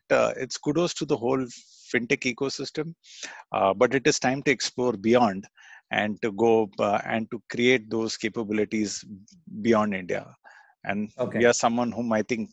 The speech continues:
Speaker 1: I'm sure we've been talking to quite a few to see how do we take, uh, this across to the
Speaker 2: Okay.
Speaker 1: other world. Yeah.
Speaker 2: Okay. Amitabh, trends versus opportunity and advice to startups.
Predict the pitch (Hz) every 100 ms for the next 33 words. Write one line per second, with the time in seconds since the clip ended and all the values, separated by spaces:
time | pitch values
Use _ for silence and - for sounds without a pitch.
0 | - - 110 101 120 113 101 110 113 110
1 | 110 107 117 98 113 104 - 113 117 107
2 | 120 101 90 - - - - 117 120 104
3 | 117 110 113 - 113 - - - - 98
4 | 98 117 - - 120 - 104 98 - -
5 | _ - - - - _ - - 95 -
6 | - - _ _ _ 110 139 143 117 -
7 | 139 147 175 170 165 - 170 180 196 175
8 | - - _ 139 156 151 170 151 - 139
9 | 139 165 165 151 143 147 143 147 _ -
10 | 135 131 139 147 147 143 - 127 120 107
11 | -